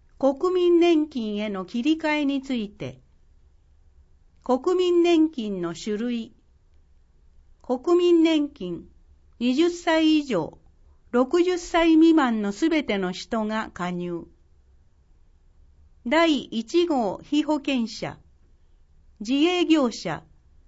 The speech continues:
農林水産業者、学生、無職の方。第二号被保険者、会社員、公務員など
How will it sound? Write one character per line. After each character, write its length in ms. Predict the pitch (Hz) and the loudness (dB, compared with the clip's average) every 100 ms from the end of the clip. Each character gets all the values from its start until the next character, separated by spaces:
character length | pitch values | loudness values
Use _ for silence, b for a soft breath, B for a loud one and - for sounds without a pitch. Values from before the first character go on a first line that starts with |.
| - | -6
農 260 | 247 320 339 | 2 4 6
林 240 | 339 330 | 6 4
水 300 | 320 302 320 | 4 2 2
産 320 | 320 294 285 | 2 -2 0
業 260 | 277 247 208 | 0 -2 -2
者、 320 | 208 180 - _ _ _ _ _ - | -6 -10 -12 _ _ _ _ _ -4
学 320 | 214 214 311 | -4 0 0
生、 460 | 311 285 262 240 - _ _ _ - | 2 0 0 -2 -12 _ _ _ 0
無 120 | 320 | 2
職 300 | 330 320 226 | 2 0 -2
の 160 | 185 | -6
方。 480 | 180 - 165 180 175 _ _ _ _ _ _ _ _ _ _ _ _ _ _ _ _ _ _ - | -6 -10 -8 -8 -8 _ _ _ _ _ _ _ _ _ _ _ _ _ _ _ _ _ _ -4
第 340 | 311 349 302 | 0 2 2
二 180 | 269 320 | 4 2
号 400 | 285 190 160 - _ | 2 0 -2 -8 _
被 220 | 294 302 | 0 0
保 140 | 302 294 | 0 -2
険 300 | 311 285 226 | 0 -2 -2
者、 300 | - 131 - _ _ _ _ - - _ _ _ | -6 -10 -12 _ _ _ _ -20 -20 _ _ _
会 240 | 277 330 | 0 2
社 240 | 330 339 330 | 2 0 0
員、 300 | 262 165 - _ _ _ _ _ _ _ | 0 -4 -10 _ _ _ _ _ _ _
公 280 | - 311 339 | -2 2 4
務 200 | 339 349 | 4 4
員 240 | 285 233 202 | 4 0 -4
な 160 | 208 | -6
ど 320 | 180 170 - | -4 -6 -8